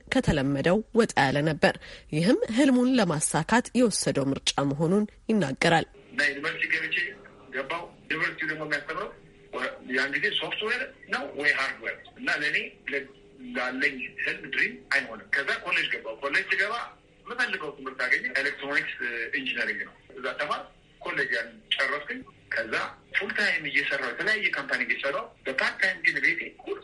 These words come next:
Speaker 2: ጊዜ ምጣዱ የምቀጠቅጠው ምጣዱን ሳሳሽን አንድ ጊዜ መጀመሪያ አናሎግ የሆነ ምጣድ ሰራሁ።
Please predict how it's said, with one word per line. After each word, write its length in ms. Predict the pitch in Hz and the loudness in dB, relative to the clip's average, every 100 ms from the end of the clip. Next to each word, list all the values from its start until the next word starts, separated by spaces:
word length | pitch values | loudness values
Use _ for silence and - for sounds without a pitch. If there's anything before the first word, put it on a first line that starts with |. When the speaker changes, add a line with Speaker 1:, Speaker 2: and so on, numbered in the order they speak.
| - | -2
Speaker 2:
ጊዜ 180 | - - | 0 0
ምጣዱ 300 | 247 - - - - - | -2 0 -2 -4 -16 -14
የምቀጠቅጠው 600 | 127 - - - - - | -4 -2 -2 -4 -8 -10
ምጣዱን 440 | - - 170 165 160 | -8 -4 -4 -4 -6
ሳሳሽን 540 | 156 151 - - - - - - _ | -6 -4 -2 -2 -4 -10 -20 -20 _
አንድ 160 | - 127 | -6 -2
ጊዜ 140 | - - | 0 2
መጀመሪያ 400 | 151 156 156 156 151 | 2 0 0 -2 -2
አናሎግ 380 | 143 151 156 156 | -2 -4 -4 -4
የሆነ 200 | 151 156 | -4 -6
ምጣድ 260 | 156 151 - | -6 -6 -6
ሰራሁ። 280 | 156 156 | -6 -6